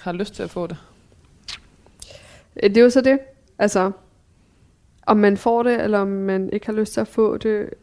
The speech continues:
Speaker 2: det synes jeg er svært, altså, hvad det er, der gør det. Men måske er jeg nok allermest bekymret for, at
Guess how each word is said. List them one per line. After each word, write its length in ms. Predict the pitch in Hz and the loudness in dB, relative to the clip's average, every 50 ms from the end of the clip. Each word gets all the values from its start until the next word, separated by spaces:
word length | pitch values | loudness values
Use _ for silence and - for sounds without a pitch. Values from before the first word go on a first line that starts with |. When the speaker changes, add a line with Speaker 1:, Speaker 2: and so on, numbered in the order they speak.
| - _ - | -12 _ -4
Speaker 2:
det 120 | 214 202 | -4 -4
synes 380 | - - - - 220 208 - - | -4 -8 -6 -4 -4 -2 -2 -2
jeg 100 | 196 - | -4 -4
er 40 | |
svært, 540 | - - - - 208 196 196 202 - - - - | -4 -6 -4 -4 -4 -4 -4 -8 -10 -14 -12 -10
altså, 280 | - 196 190 196 190 196 196 202 214 - | -8 -8 -8 -8 -10 -12 -14 -16 -18 -12
hvad 240 | 202 208 196 190 | -6 -2 -2 0
det 100 | 185 185 | 0 0
er, 80 | 165 175 | -2 -2
der 120 | 196 196 | -4 -4
gør 240 | 196 214 208 190 196 | -6 -6 -4 -4 -4
det. 200 | 214 - 220 233 - _ _ _ _ _ _ _ _ _ _ _ _ _ _ _ _ _ _ _ _ _ _ | -4 -4 -6 -8 -10 _ _ _ _ _ _ _ _ _ _ _ _ _ _ _ _ _ _ _ _ _ _
Men 480 | - 214 214 214 208 214 208 208 202 202 | 0 2 2 2 2 2 0 0 -2 -2
måske 360 | 202 208 202 - - 254 240 | -2 -2 -2 -2 -2 -2 0
er 20 | 233 | 0
jeg 80 | 226 | 0
nok 220 | 220 214 214 214 - | -2 -2 -4 -4 -4
allermest 460 | - 220 226 226 220 214 214 214 - | -4 -2 -2 -2 -2 -2 -4 -4 -6
bekymret 460 | - 214 - - 226 220 220 220 220 214 - _ | -8 -10 -8 -8 -6 -6 -4 -6 -6 -8 -10 _
for, 320 | - 202 202 202 202 - - _ _ _ - | -6 -4 -4 -6 -8 -10 -16 _ _ _ -12
at 180 | - 220 208 | -10 -10 -10